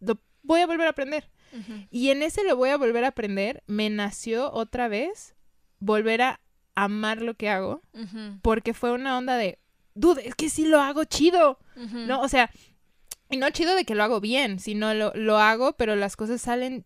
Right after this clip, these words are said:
Speaker 1: chidas y, y la gente está bien y lo podemos mejorar. Entonces, ¿cómo puedo hacer las cosas más bonitas? Y cómo
Speaker 2: Ujú.
Speaker 1: entonces, este libro justamente me hizo regresar al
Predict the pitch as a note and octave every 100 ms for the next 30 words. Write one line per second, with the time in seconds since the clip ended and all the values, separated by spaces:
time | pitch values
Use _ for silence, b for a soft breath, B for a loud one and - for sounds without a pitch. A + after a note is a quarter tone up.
0 | - - A4+ G#4 D#4+ B3 G#3+ A3+ G#3+ C4
1 | C4+ D4 D4+ D4 F#4 G4 D4+ B3 C4+ D4+
2 | E4 D4 - A#3 E4 G4 - B B B
3 | B3 C#4+ C#4+ - _ - D4+ E4 E4 D#4+
4 | D4 D4+ D#4 - D4 D4 D4+ D#4 C#4+ D4+
5 | F4 - D4 C#4 C4 G#3+ B3 A#3+ A#3 C#4
6 | C#4 C#4+ B B - A#3+ C4 C4 B3+ B3
7 | A#3 A#3+ A#3 A#3 A3 G#3+ A3+ G3 F#3+ F3+
8 | G3+ G3+ G3